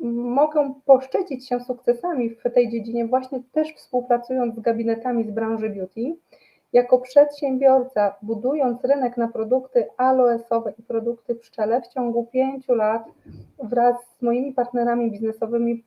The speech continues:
pozyskaliśmy ponad siedem tysięcy klientów, wygenerowaliśmy łącznie ponad czterdzieści dwa miliony złotych polskich,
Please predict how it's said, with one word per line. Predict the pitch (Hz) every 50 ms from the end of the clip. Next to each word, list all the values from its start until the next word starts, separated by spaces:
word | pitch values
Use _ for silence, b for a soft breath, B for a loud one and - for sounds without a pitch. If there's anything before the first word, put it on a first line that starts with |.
| _
pozyskaliśmy | - 262 262 262 247 233 233 - - 233 233 240 - 247
ponad | 233 - 240 233 220 214 220 -
siedem | - - 277 262 240 233 233
tysięcy | - 226 - 233 226 226 226 - 226
klientów, | - 220 214 214 220 233 226 233 - 240 240 240 -
wygenerowaliśmy | - 202 208 254 269 233 262 247 240 240 233 226 226 226 226 233 233 - 240
łącznie | 226 220 220 226 226 - 247 226
ponad | 226 247 226 220 214 - _ _ _
czterdzieści | _ - - - 214 208 202 240 254 - _ - 208
dwa | 196 202 226 233
miliony | 233 220 220 220 220 220 214
złotych | 214 208 208 208 - 208
polskich, | _ - 214 208 214 214 _ - 262 269 294 - _